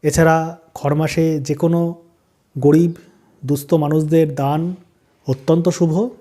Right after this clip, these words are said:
আপনারা সামর্থ্য মতো এই মাসে দান করার চেষ্টা করুন। এই মাসে ভগবান বিষ্ণুর আরাধনাও অত্যন্ত শুভ বলে মনে করা হয়। আপনারা এই মাসে ভগবান বিষ্ণুর আরাধনা করুন। এতে সাংসারিক সমৃদ্ধি এবং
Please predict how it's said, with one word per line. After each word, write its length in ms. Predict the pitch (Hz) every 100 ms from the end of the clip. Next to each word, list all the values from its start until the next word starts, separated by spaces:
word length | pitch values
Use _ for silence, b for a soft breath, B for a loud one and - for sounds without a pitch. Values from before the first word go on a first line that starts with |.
| _ -
আপনারা 300 | 135 147 151
সামর্থ্য 420 | 151 147 147 160
মতো 420 | 160 160 165 165 B B B -
এই 100 | 151
মাসে 200 | 156 156
দান 220 | 131 139
করার 200 | 156 160
চেষ্টা 320 | 160 143 160
করুন। 300 | 160 185 254 - _ _ _ _ _ _ _ b b b b b _
এই 200 | - 175
মাসে 440 | 190 185 - 156 214 - -
ভগবান 460 | 139 143 160 165 147
বিষ্ণুর 500 | 127 151 - 190 180
আরাধনাও 540 | 147 143 147 151 226 - b b b b
অত্যন্ত 580 | 143 - 175 170 170 180
শুভ 200 | - 151
বলে 240 | 160 165
মনে 220 | 156 156
করা 200 | 156 160
হয়। 220 | 156 180 247 _ _ _ _ _ _ -
আপনারা 380 | 131 143 147
এই 120 | 143 143
মাসে 420 | 147 - 165 247 - _ _ _ -
ভগবান 400 | 135 143 147 139
বিষ্ণুর 420 | 135 135 151 151
আরাধনা 400 | 123 131 139 151
করুন। 320 | 151 165 247 - _ b b b b
এতে 220 | 135 147
সাংসারিক 540 | 139 139 139 143 156 135
সমৃদ্ধি 580 | 131 131 143 147 170 165
এবং 300 | 156 226